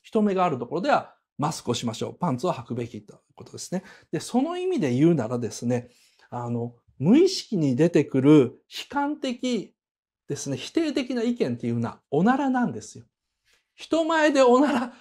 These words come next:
しますかって話なんですよね。出ちゃうもんだからって言ってやる人いますよ。それもおじさん世代とか、浜田雅俊とかそういうような人は、出ちゃうもんだからと言っておならしますけど、周りの人間は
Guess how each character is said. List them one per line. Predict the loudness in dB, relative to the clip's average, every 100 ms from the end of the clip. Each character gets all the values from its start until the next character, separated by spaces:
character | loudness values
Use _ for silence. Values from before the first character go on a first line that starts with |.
| _
し | -6 2 4
ま | 4 2
す | -2
か | 0 0
っ |
て | 2
話 | 0 -2 -4 -4
な | -6
ん |
で | -8
す | -12
よ | -12
ね。 | _ _ _ 0
出 | 2 6 4
ち | 4
ゃ | 4 6
う |
も | 6
ん | 2 0
だ | -2
か | -2
ら | -4
っ |
て | -2 -2
言 |
っ | 0
て | -2
や | 2
る | 2
人 | 2 2
い | 4
ま | 2
す | 2 -4
よ。 | -4 2
そ |
れ | 2
も | 2 0
お | 0
じ | 0
さ | 2 2
ん | 2
世 | 2
代 | 2 0
と | 0
か、 | 0 -2 -8 -6
浜 | 0 2
田 | 4
雅 | 2
俊 | 2 6 6 4
と |
か | -2 4
そ | 6
う | 6
い | 6
う |
よ | 4
う |
な | 2
人 | 0 -2
は、 | 2 2 2 2 2
出 | 2 0
ち | 2
ゃ | 0
う | 0
も | 0
ん | 0
だ | 0
か | 0
ら | -2
と |
言 | -4
っ | -4
て | -4
お | -2
な | -2
ら | 0 0
し | 0
ま | 0
す | 0
け | -4
ど、 | -2
周 | 0 0 0
り |
の | 0
人 | 2 2
間 | 0 -2
は | -4 -4